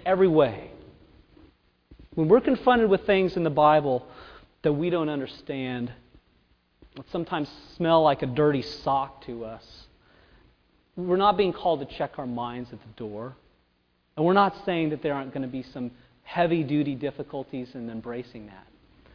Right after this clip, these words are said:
But we need to remember that this is God's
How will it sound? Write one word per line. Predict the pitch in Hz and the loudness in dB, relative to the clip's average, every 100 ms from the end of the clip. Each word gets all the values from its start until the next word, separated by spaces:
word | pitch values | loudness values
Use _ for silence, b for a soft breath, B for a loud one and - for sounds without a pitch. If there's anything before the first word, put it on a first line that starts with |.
| b | b
But | - | -8
we | 131 262 | -2 2
need | 294 | 2
to | 208 | 2
remember | 160 143 160 139 101 98 _ _ b b b | 0 0 -2 -4 -8 -14 _ _ b b b
that | 131 120 | -6 2
this | 220 | 2
is | 226 160 117 104 | 2 -4 -4 -6
God's | 147 147 151 135 | 2 4 4 2